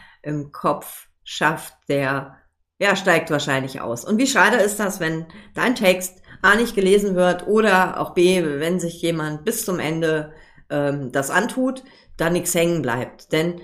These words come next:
das ist auch sowas, Fakten können wir schlecht uns merken und uns wiedergeben,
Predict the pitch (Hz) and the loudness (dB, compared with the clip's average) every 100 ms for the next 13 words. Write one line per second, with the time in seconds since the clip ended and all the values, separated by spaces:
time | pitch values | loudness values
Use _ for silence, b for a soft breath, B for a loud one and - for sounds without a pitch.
0 | B B 170 180 165 - 180 247 240 202 | B B 0 0 -2 2 2 2 2 2
1 | 185 190 - - 185 196 - 220 202 190 | 2 0 -8 -4 -2 -2 -2 -2 0 -2
2 | 190 - - 190 185 190 170 - 170 165 | -4 -14 -2 2 4 4 2 2 2 4
3 | 175 - - 151 185 170 190 214 196 170 | 4 0 -6 -6 -2 2 2 2 0 0
4 | 156 135 147 208 233 202 190 185 180 175 | -2 -4 -4 -2 2 2 2 2 2 2
5 | 170 165 | -4 -8